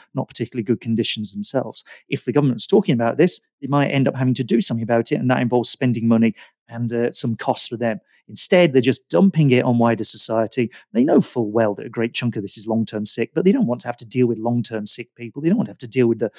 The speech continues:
hundred thousand or so people who have long covid on the I F S figures who aren't entering the labour market each week because of this. They don't want to have to deal with any of that stuff. They want to dump all the care costs over here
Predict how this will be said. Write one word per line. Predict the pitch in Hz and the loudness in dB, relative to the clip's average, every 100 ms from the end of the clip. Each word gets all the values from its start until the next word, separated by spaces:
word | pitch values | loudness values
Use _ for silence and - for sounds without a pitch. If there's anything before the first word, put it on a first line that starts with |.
| - | -16
hundred | - 131 117 98 | -2 0 0 -2
thousand | 117 113 110 113 | 0 0 -2 -6
or | - 113 | -6 -6
so | - 120 | -2 -2
people | - 117 113 | 0 -6 0
who | 120 117 - - | 2 2 -2 -20
have | - 117 | -12 -6
long | 117 117 104 | 0 0 2
covid | 120 113 110 - | 2 2 2 0
on | 127 123 | 2 4
the | 117 | 6
I | 113 | 4
F | - | 0
S | 139 - | -4 -4
figures | 123 117 117 | -2 -2 2
who | 123 | 4
aren't | 123 120 | 4 2
entering | 131 - 120 | 0 0 0
the | 113 | 2
labour | 127 135 | 2 2
market | 113 104 - 123 | -2 -4 -8 -8
each | 131 - - | -8 -6 -8
week | 123 | -8
because | 123 170 190 | -8 -6 -6
of | 151 110 | -6 -12
this. | - - - - - | -12 -12 -12 -20 -4
They | |
don't | 330 | -4
want | 277 | -2
to | 139 | -4
have | |
to | 175 | 2
deal | 196 | 6
with | 202 | 6
any | 262 233 | 6 4
of | 123 | 2
that | - | -2
stuff. | - - - - | -4 -6 -12 -4
They | 147 | 2
want | 156 | 2
to | 135 | 0
dump | 117 202 226 | 2 2 4
all | 180 | 4
the | 131 | 4
care | - 143 | 2 -4
costs | - 123 - | -4 -6 -2
over | 123 113 | -2 -2
here | 110 151 113 | 0 0 0